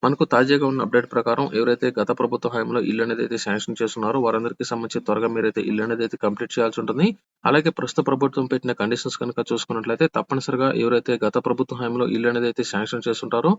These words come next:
వారికి ఈ యొక్క నాలుగు లక్షల రూపాయలకి ఇల్లు అనేది మీకైతే రాకపోవచ్చు. ఎందుకంటే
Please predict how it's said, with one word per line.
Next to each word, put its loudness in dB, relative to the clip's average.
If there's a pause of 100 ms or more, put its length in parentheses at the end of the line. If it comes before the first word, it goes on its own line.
(320)
వారికి 6
ఈ 4
యొక్క 2
నాలుగు 0
లక్షల -4
రూపాయలకి 0
ఇల్లు 0
అనేది 0
మీకైతే 0
రాకపోవచ్చు. 2
ఎందుకంటే 2